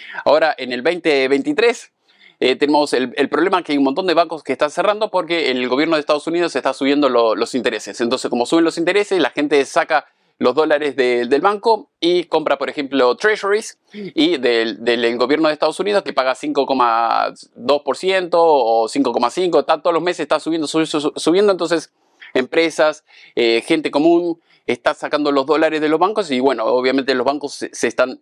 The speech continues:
eh, fundiendo. Así que ahora te voy a explicar cómo puedes, eh, llegar a hacer. Como puedes ver, me mandan propagandas, eh, bastante seguido. Acá tenemos, eh, U S Bank,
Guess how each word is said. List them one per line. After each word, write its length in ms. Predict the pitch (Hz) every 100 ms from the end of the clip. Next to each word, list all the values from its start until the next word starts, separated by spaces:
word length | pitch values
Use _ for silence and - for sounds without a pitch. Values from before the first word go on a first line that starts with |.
| -
eh, 200 | 120 113
fundiendo. 380 | 120 117 107 110
Así 180 | 147 202
que 100 | 196
ahora 180 | 190
te 80 | 170
voy 120 | 170
a 20 | 165
explicar 320 | 160 196 175
cómo 260 | 170 160
puedes, 300 | 143 147 139 _ - -
eh, 240 | 123 123
llegar 300 | 117 131 131
a 80 | 123
hacer. 220 | - 107
Como 200 | 127 160
puedes 220 | 170 208
ver, 240 | 220 220 -
me 220 | 139 131
mandan 320 | 131 160 160 147
propagandas, 640 | 139 151 190 185 175 _ _ - -
eh, 180 | 120 117
bastante 540 | 127 156 156 139 127
seguido. 400 | 123 175 220 214
Acá 160 | 127 131
tenemos, 320 | 135 135 -
eh, 160 | 120 113 139
U 40 |
S 120 | 147
Bank, 260 | 160 190 -